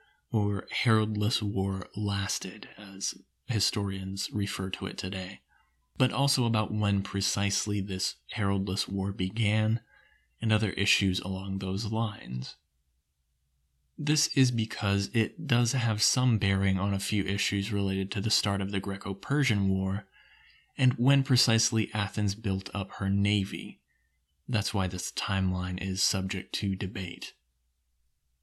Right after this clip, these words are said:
Nevertheless, we'll aim to keep it simple here for now. The bottom line of the heraldless war is contained in the next tidbit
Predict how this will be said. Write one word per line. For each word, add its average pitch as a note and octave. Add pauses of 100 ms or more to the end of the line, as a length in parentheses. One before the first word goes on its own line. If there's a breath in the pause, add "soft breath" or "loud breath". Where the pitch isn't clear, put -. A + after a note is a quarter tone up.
(160)
Nevertheless, G#2+ (500 loud breath)
we'll D3
aim F3+
to E3
keep B2+
it -
simple A2
here G2
for -
now. F#2+ (840)
The -
bottom C3+
line A2+
of G#2
the G2+
heraldless G2
war G2+
is G#2
contained G2+
in G2+
the G2+
next A#2+ (120)
tidbit G2+